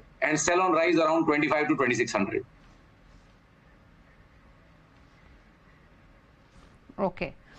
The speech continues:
Speaker 2: सवाल भेज रहा है एक हमें एसएमएस के through, ऋषि ने जामनगर से, चंबल fertilizers पर इनका सवाल है। तीन सौ shares खरीदे हुए हैं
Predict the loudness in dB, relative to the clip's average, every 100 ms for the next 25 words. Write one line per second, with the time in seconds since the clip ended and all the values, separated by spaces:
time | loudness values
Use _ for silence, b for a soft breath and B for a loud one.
0 | B B B -20 -4 0 0 0 0 0
1 | 0 0 -2 0 -2 0 -2 -2 -4 -4
2 | -4 0 0 0 0 -2 -2 -2 -2 -2
3 | -2 -4 -4 -2 -2 -4 -2 -2 -4 -6
4 | -6 -4 -4 -4 -2 0 0 -4 B B
5 | -6 0 0 0 0 0 -2 -2 -2 0
6 | 0 2 2 0 -2